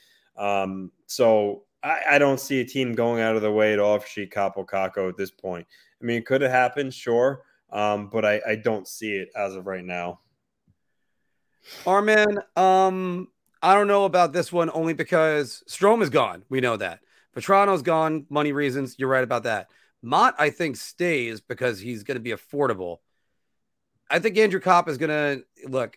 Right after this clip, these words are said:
Speaker 2: we talked about this before. Brian Rust's contract is actually going to help the Rangers negotiate with Andrew Copp. But the fact that he's a center might end up pricing him out, and then he ends up in, say,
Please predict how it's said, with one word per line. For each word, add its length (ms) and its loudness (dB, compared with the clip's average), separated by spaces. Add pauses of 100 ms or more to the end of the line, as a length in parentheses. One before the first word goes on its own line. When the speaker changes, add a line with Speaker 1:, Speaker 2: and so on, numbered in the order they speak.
Speaker 2:
we 180 -6
talked 220 0
about 200 0
this 140 -4
before. 380 -2
Brian 340 -2
Rust's 360 -4
contract 640 -4
is 280 -8
actually 420 -2
going 320 -6
to 60 -12
help 340 -8
the 80 -8
Rangers 360 -6
negotiate 520 -8
with 180 -10
Andrew 200 -8
Copp. 360 -2 (560)
But 360 8 (100)
the 100 -6
fact 280 4
that 120 4
he's 260 -2
a 80 -6
center 580 0 (1000)
might 440 0
end 240 0
up 260 0 (220)
pricing 340 -2
him 160 -6 (100)
out, 380 -2
and 220 -4
then 120 -6
he 120 -4
ends 180 -6
up 180 -6
in, 140 -6
say, 460 -6